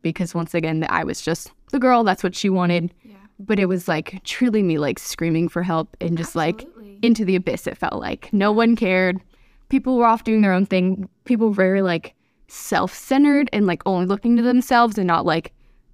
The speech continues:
Speaker 1: to their actual friend group and, like,
Speaker 2: Yeah.
Speaker 1: enhancing any of those friendships.
Speaker 2: Yeah.
Speaker 1: And so that would really get me into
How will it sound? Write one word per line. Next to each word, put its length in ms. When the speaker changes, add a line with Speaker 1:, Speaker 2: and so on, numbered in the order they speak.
Speaker 1:
to 340
their 240
actual 380
friend 260
group 260
and, 120
like, 140
Speaker 2:
Yeah. 80
Speaker 1:
enhancing 460
any 140
of 60
those 180
friendships. 580
Speaker 2:
Yeah. 100
Speaker 1:
And 200
so 160
that 200
would 200
really 260
get 180
me 400
into 540